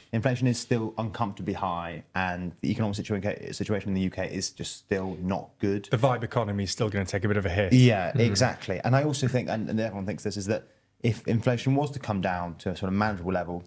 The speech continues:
Speaker 1: that would almost definitely, well, well, a lot of people think that would actually be a consequence of a steep hike in interest rates. And this leads on quite nicely, nicely to the second pledge, but that would almost definitely,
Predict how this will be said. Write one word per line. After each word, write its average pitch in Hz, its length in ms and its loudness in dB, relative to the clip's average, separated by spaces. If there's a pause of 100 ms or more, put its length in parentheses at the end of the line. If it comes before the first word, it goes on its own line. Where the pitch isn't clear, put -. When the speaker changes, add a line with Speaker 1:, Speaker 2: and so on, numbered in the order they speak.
Speaker 1:
that 139 180 0
would 123 200 -2
almost 131 340 2
definitely, - 420 -4
well, 185 560 -2 (300)
well, 87 260 0 (220)
a 131 40 4
lot 147 100 6
of 135 60 0
people 110 140 0
think 101 240 -2
that 104 180 2
would 104 100 0
actually - 260 -4
be 95 220 0
a - 40 -2
consequence 113 560 -2
of - 60 -14
a 92 40 -6
steep - 420 2
hike - 360 -4
in 92 60 0
interest 80 380 -6
rates. - 340 -8 (340)
And 85 380 -2 (240)
this - 320 -4
leads 90 240 0
on 85 100 -4
quite 87 200 -2
nicely, 92 300 -4
nicely 85 440 -4
to - 120 -18
the 87 80 -4
second 98 680 -2
pledge, 90 400 -6 (360)
but 101 120 0
that 110 160 0
would 101 80 -4
almost 101 360 -2
definitely, 82 680 -4